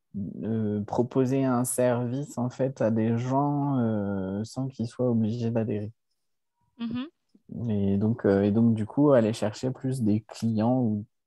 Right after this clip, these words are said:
Speaker 1: pas forcément des sociétaires, mais peut-être, peut-être des clients.
Speaker 2: Mm.
Speaker 1: Euh, mais en tout cas, il y a une, un vrai nœud, à mon sens, autour du pour qui.
Speaker 2: Mhm.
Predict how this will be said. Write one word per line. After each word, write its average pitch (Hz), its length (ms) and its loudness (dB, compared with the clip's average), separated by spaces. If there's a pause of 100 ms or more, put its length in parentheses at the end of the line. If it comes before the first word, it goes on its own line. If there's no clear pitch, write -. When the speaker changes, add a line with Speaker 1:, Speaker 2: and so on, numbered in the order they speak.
(280)
Speaker 1:
pas 135 140 4
forcément 143 420 -2
des 139 140 -2
sociétaires, 127 600 -2
mais 120 120 0
peut-être, - 200 -14 (640)
peut-être 104 260 -6
des 107 140 -2
clients. 101 360 -4 (540)
Speaker 2:
Mm. 254 220 -8 (140)
Speaker 1:
Euh, - 80 -8
mais 107 440 2
en 107 60 2
tout 107 140 -6
cas, 139 200 4
il 135 220 4
y 120 80 4
a 120 180 6
une, 110 500 4
un 117 220 0
vrai 123 300 2
nœud, 139 400 2
à 113 120 -4
mon 120 180 -2
sens, 135 340 -6
autour 131 300 -4
du 131 140 -4
pour - 260 -6
qui. - 200 -10 (880)
Speaker 2:
Mhm. 240 200 -6